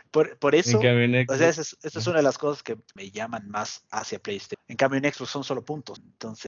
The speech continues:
Speaker 2: Tiene cien mil
Speaker 1: Mm.
Speaker 2: puntos, ah.
Speaker 1: Claro,
Speaker 2: Y
Speaker 1: y
Speaker 2: listo.
Speaker 1: creo que, claro, o sea, tienes <laughs> cien mil puntos tal cual y listo, no, no representa nada, ¿no? O sea, igual puedes entrar y ver to-,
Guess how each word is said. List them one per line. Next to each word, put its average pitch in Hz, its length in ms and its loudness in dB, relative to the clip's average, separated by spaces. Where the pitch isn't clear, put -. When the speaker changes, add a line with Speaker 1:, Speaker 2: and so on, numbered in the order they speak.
Speaker 2:
Tiene 143 260 -8
cien 131 160 -6
mil 131 140 -2
Speaker 1:
Mm. 120 40 -12
Speaker 2:
puntos, 117 460 -6
ah. 139 280 -6
Speaker 1:
Claro, 123 340 4
Speaker 2:
Y 101 60 -14
Speaker 1:
y - 40 -8
Speaker 2:
listo. 117 140 -4
Speaker 1:
creo 117 140 -4
que, - 200 -14
claro, 208 260 0
o - 40 -16
sea, 135 160 -6
tienes - 240 -8
<laughs> 147 440 0
cien 135 160 -2
mil 139 140 -10
puntos 147 240 -10
tal 131 160 -4
cual 135 340 -2
y 123 100 -12
listo, 123 340 -10
no, 131 240 -6
no 156 160 0
representa 135 640 0
nada, 117 340 0
¿no? 127 300 -14
O - 100 -14
sea, 139 80 -10
igual 147 240 4
puedes 170 280 4
entrar 135 360 2
y 120 80 -2
ver 135 340 0
to-, 117 200 -8